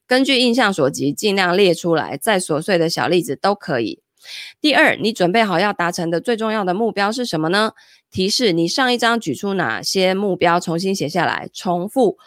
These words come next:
会带来力量。OK。第三，在你读本章之前，最常找哪个，哪三个借口绊住自己？哼，没时间，应该是大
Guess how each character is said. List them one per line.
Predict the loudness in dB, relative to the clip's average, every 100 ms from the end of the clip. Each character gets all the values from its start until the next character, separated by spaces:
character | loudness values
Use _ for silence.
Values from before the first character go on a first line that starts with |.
| _ _
会 | -2 -2
带 | -2 -6 -6
来 | -8 -8
力 | -2 0
量。 | 2 0 -2 _
OK。 | -12 -6 -6 -6 -12 _ -20 -20 -20 -6
第 | 0 2
三， | 2 2 0 -4 _ -2
在 | 2 2
你 | 2 0
读 | 0 0
本 | -2 -4 -2
章 | -4 -4
之 | -6
前， | -6 -6 -6
最 | -2 -2
常 | -2 -4 -4
找 | -2 0
哪 | 0 -4
个， | -4 -6 -4
哪 | -4 -4
三 | 0 0
个 | 2
借 | 0
口 | 0 -2
绊 | 0 0
住 | 0 -2
自 | -2 -6
己？ | -8 -12 _ _ _ _ _
哼， | -8 -8 -10 -20 -20 _
没 | -6
时 | -4 -4
间， | 0 -2
应 | 0
该 | 0 0
是 |
大 | 0